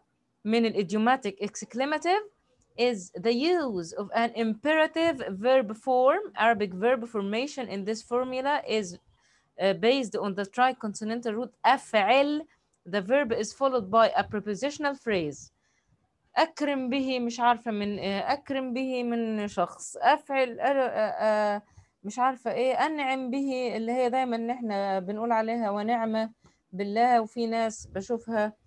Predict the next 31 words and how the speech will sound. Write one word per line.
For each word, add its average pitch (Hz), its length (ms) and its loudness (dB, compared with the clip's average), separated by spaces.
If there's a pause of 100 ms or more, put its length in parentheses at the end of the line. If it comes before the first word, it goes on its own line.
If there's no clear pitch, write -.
(300)
بتقول 220 580 0 (320)
يس 220 480 0
أنعم 196 400 2
به 208 300 -2
من 190 160 -2
إله، 175 580 0
بتقول 226 500 -2 (160)
أنعم 240 580 0
به 214 340 -2
من 202 300 -4
إله. 190 400 -2
Excellent. 220 520 -4 (200)
يس 196 340 -6
نصب 190 200 -8
مفعول 180 440 -4
به. 175 140 -4 (580)
The 196 140 0
verb 320 260 2
is 254 200 4
followed 311 380 0
by 285 260 2
a - 20 2
prepositional 226 640 -4
phrase. - 640 -10 (600)
آه، 196 420 2
شبه 226 340 -2
جملة 254 360 2
أو، 233 400 2
آه، 190 220 0
جر 214 260 0
ومجرور. 151 600 -6